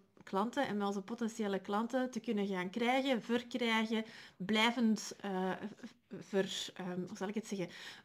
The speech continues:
blijven, eh, bevestigen dat daar, eh,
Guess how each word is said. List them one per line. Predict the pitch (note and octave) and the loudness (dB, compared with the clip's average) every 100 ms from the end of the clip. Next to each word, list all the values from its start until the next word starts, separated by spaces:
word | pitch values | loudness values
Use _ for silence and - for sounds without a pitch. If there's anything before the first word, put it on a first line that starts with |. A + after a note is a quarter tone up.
| _ B3+ A#3+ | _ -18 -4
blijven, | A3+ A3+ A3 B3 B3+ B3 A3+ | 6 8 10 10 10 6 6
eh, | G#3 G3 | 4 2
bevestigen | G3 G#3 F#3 C4+ C#4 - C4+ G#3+ F#3 - - | 4 2 4 2 2 2 4 4 4 -2 -2
dat | A3+ A3 | 0 4
daar, | A3 G3+ F#3+ - - | 4 4 4 -2 -4
eh, | G3+ | 0